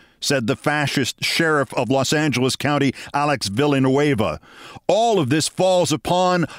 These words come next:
the progressive movement that they don't prosecute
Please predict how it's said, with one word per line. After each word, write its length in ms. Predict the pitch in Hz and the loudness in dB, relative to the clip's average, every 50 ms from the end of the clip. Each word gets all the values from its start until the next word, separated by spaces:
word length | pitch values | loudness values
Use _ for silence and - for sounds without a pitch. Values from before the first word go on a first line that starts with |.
| - - | -6 -2
the 140 | 117 131 | -2 -2
progressive 1000 | 101 - - - 135 131 120 123 147 185 208 185 - - 180 208 202 165 135 123 | -2 -4 -8 -8 -6 -2 0 0 2 2 0 0 -2 0 0 0 0 -2 -2 -2
movement 680 | 143 147 170 175 160 131 120 143 135 120 107 - - - - - - _ | 0 2 2 2 2 0 0 0 0 0 0 -4 -8 -10 -14 -20 -4 _
that 200 | 131 135 - - | -2 -2 -2 -2
they 180 | - 165 170 165 | -2 0 0 0
don't 320 | 143 165 156 170 - - | 0 0 0 -2 -4 -6
prosecute 840 | - - 185 180 180 156 - - 160 - - - 123 107 104 - | -6 -2 -2 0 0 0 0 -2 -4 -2 -2 0 0 0 0 -2